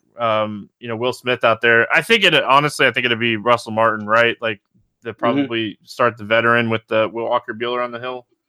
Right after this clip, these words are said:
Speaker 2: That would be my guess. I wouldn't. It seems kinda silly that they wouldn't do that to me, but it, like, isn't impossible that they would play him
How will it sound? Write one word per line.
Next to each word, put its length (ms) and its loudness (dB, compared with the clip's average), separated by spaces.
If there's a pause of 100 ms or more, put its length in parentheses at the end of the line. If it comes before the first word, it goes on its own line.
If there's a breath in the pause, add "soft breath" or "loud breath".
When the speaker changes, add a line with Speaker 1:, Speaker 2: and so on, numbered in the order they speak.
(340)
Speaker 2:
That 160 2
would 100 2
be 100 6
my 160 4
guess. 340 0
I 100 2
wouldn't. 480 -4
It 120 -10
seems 240 -4
kinda 240 -6
silly 380 -2
that 120 -4
they 140 -6
wouldn't 280 -8
do 120 -6
that 300 2
to 80 -8
me, 240 -2 (480 soft breath)
but 180 6
it, 160 6
like, 260 2
isn't 320 2
impossible 680 2
that 140 -2
they 120 -2
would 240 -6
play 320 0
him 400 -6